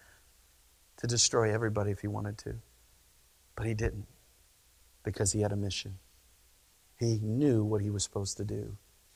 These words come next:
And he knew on the back end of it, God would be faithful and the entire world could be saved because of it. Whew. Just powerful. Now, when you came in, on your seats, there's these little white pieces of paper.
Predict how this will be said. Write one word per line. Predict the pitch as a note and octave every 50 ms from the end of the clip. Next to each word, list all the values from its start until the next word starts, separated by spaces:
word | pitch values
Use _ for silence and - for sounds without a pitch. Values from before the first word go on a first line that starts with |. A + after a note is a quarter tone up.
| _
And | - A#2+ A2+
he | A2 A2
knew | A2+ B2+ B2+ A#2
on | A2 G#2+
the | G#2+ G#2+
back | A2+ A#2 F#2 G#2+ -
end | C#3 C3+ C3+
of | A#2+ G#2 A2
it, | A2 -
God | B2 A#2+ A2+ A#2 A#2
would | A2 G#2+
be | A2 A2
faithful | G2+ - - - A#2+ A#2 G2+ - - - G2+ G2 G2+ - - - - - - -
and | G#2+ G#2+
the | G#2 G2+
entire | F#2+ F#2+ - - G#2+ A2+ B2 A2+
world | G#2 A2 A2+ A2 G#2 G#2 G2+
could | - G#2 G#2
be | G#2+ G#2
saved | - - - F#2+ F2+ - A2 G#2+ - - -
because | A#2 - - G2+ G#2 -
of | A2
it. | - - - - - - - _ _ _ _ _ _ _ _ _ _ -
Whew. | - - - - - - - - _ _ _ _ _ _ _ _ - -
Just | - G#3+ - -
powerful. | - - - B3 C4+ C4+ G3 - - D3 - - - - - _ _ _ _ _ _ _ _ _ _ _ _ _ _ _ _ _ _ _ _ _ _ -
Now, | F#3
when | F#3+ G3+
you | G#3 G3
came | - B3 C#4 C4 A#3+ A#3
in, | G3+ E3+ C#3+ - - - - - _ _ _ _ _ _ _ _ - -
on | F3+ G#3 A3
your | G#3+ G3
seats, | E3 - - - F#3 D3+ C3+ - -
there's | F3 D#3 D3+ D3
these | D#3+ D#3 D3+
little | G3+ A3 A3 F3+
white | D#3+ D#3+ E3+ E3 E3
pieces | - E3 D#3 - D3+ C3+ C3
of | B2+ -
paper. | - A2+ G2+ - - G2+ G#2